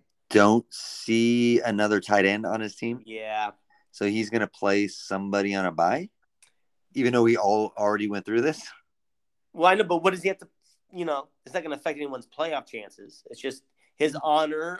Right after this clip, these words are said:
Speaker 2: on the bunghole at this
Speaker 1: But
Speaker 2: point.
Speaker 1: it, it, it doesn't affect playoff chances, but it's still playing somebody on a bye, and that's a, that's still a, a, a, a, a, a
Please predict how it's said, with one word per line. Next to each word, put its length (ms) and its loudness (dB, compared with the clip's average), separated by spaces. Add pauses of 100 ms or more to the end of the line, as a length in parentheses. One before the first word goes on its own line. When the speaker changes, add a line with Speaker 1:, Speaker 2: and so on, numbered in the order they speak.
Speaker 2:
on 120 -6
the 80 -10
bunghole 400 -4
at 80 -10
this 100 -6
Speaker 1:
But 380 6
Speaker 2:
point. 160 -6
Speaker 1:
it, 20 8
it, 200 4
it 80 0
doesn't 260 6
affect 280 0
playoff 320 6
chances, 640 -6 (140)
but 380 0 (240)
it's 320 -16 (140)
still 500 0 (160)
playing 320 -2
somebody 320 -4
on 100 -2
a 100 -10 (440)
bye, 520 4 (360)
and 260 -2
that's 220 4
a, 100 -2
that's 260 0
still 300 4
a, 180 0 (120)
a, 80 -4
a, 560 -2
a, 40 -2
a, 1120 -8
a 40 -8